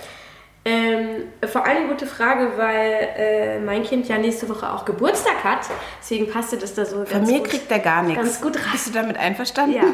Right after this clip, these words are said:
Speaker 2: <laughs> Nein, das schaffe ich, glaub ich,
Speaker 1: Ähm,
Speaker 2: nicht. Wann hat, wann, äh, wann
Speaker 1: am
Speaker 2: hat
Speaker 1: Montag.
Speaker 2: Ah, okay.
Speaker 1: Ja,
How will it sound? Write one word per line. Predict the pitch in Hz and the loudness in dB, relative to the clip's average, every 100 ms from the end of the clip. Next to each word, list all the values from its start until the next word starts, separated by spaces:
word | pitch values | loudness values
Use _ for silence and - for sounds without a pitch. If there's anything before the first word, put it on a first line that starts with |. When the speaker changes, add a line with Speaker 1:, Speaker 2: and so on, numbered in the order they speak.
| - - | 2 2
Speaker 2:
<laughs> | - 262 240 - - 359 - - - - 320 | 2 2 -2 -4 0 0 2 0 0 -2 -2
Nein, | 214 214 202 175 151 | 0 2 2 2 0
das | 160 - | -2 -2
schaffe | - 165 - | -4 -4 -4
ich, | 160 | 0
glaub | 269 247 240 240 233 | 4 4 4 4 2
ich, | 233 | 2
Speaker 1:
Ähm, | 214 | -2
Speaker 2:
nicht. | 180 - - | -2 -6 -6
Wann | 202 196 | -4 -4
hat, | 214 - | -6 -8
wann, | 202 196 | -10 -8
äh, | - 196 | -10 -6
wann | 220 | -4
Speaker 1:
am | 220 | -2
Speaker 2:
hat | |
Speaker 1:
Montag. | 220 247 175 - - | -2 -4 -8 -10 -10
Speaker 2:
Ah, | - 160 156 | -10 -10 -12
okay. | - - 190 185 | -14 -12 -10 -10
Speaker 1:
Ja, | 180 | -10